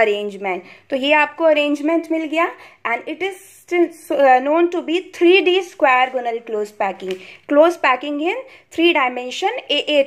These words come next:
type, because सारी लेयर आइडेंटिकल है, हमें कुछ अलग नहीं दिख रहा है। That's why it is known to be a three D square gonal close packing, and also it is known to be simple cubic lattice,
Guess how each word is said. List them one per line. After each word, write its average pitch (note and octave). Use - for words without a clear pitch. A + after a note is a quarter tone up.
type, A3
because D4
सारी D4
लेयर D#4+
आइडेंटिकल C4
है, E4
हमें E4
कुछ D#4+
अलग A#3+
नहीं C#4
दिख E4+
रहा D#4+
है। G4
That's C4
why D#4
it D#4
is C4+
known F4+
to D#4
be D4
a D#4+
three D#4+
D E4+
square B3+
gonal A#3
close A#3+
packing, C4
and C4+
also C#4+
it E4
is D4
known C#4
to B3
be G4
simple F4+
cubic D4+
lattice, A3+